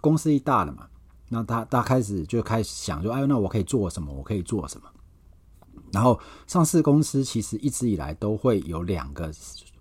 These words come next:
最被就是所谓的分析师关注的部分，就是你有没有开发新的产品，增加新的营业额。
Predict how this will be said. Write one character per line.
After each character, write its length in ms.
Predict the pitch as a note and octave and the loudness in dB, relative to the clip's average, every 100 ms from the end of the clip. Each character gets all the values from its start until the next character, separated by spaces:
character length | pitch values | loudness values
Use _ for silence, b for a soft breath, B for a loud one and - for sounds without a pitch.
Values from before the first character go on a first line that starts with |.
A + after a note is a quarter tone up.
| - | -10
最 240 | - C3+ G#2+ | 0 0 2
被 400 | B2+ A2+ F#2 E2 | 0 2 0 -2
就 100 | G2+ | -6
是 180 | A2 | -6
所 180 | F#2+ F2+ | -6 -4
谓 80 | F#2+ | -6
的 100 | F2 | -4
分 180 | G#2+ G#2+ | -2 -2
析 160 | G#2 | -2
师 380 | G2+ - G2 G2+ - | -4 -2 -4 -4 -4
关 220 | - G#2 | 0 0
注 160 | G#2 G2+ | 0 -2
的 80 | D#2 | -4
部 120 | F#2+ | -6
分， 160 | E2 E2 | -6 -6
就 60 | |
是 180 | F2+ G#2+ B B B B - | -4 -4 B B B B 2
你 120 | B2 | 4
有 80 | B2 | 6
没 80 | G#2+ | 4
有 60 | |
开 240 | - G#2+ G#2 | -2 -4 -2
发 220 | G2+ F#2+ | -2 -4
新 300 | - A2 G2+ | -4 -2 -2
的 100 | F2 | -2
产 240 | - D#2 | -6 -8
品， 180 | D#2+ D2+ | -8 -8
增 240 | - A2 G2+ | -6 -2 -2
加 200 | G#2+ F#2+ | -2 -2
新 200 | - G2 | -2 -2
的 100 | F#2+ | -2
营 140 | D#2 | -2
业 160 | F2+ | -2
额。 100 | E2 | -4